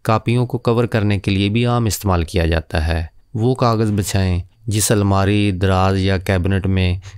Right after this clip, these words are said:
खाकी कागज़ बिछा हो, वहाँ लाल बेग, टिड्डी, झींगर नहीं आते। इसके अलावा ऐसी जगह पर छिले हुए लहसुन के एक दो टुकड़े भी रख दें।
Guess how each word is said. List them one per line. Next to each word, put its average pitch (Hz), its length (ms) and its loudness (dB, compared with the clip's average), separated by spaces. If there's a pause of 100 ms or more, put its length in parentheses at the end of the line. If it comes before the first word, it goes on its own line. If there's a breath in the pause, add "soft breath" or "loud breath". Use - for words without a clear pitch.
खाकी 107 400 -2
कागज़ 107 400 2
बिछा 98 300 -2
हो, 95 220 2
वहाँ 98 320 0
लाल 92 340 2
बेग, 92 380 0
टिड्डी, 92 460 0
झींगर 90 380 0
नहीं 85 260 0
आते। 82 380 -2 (220)
इसके 123 240 -2
अलावा 120 260 2
ऐसी 113 220 0
जगह 107 260 2
पर 104 300 0
छिले 113 280 0
हुए 110 180 2
लहसुन 101 420 0
के 98 200 0
एक 92 120 0
दो 95 100 0
टुकड़े 92 340 0
भी 92 100 2
रख 92 240 -2
दें। 85 280 -2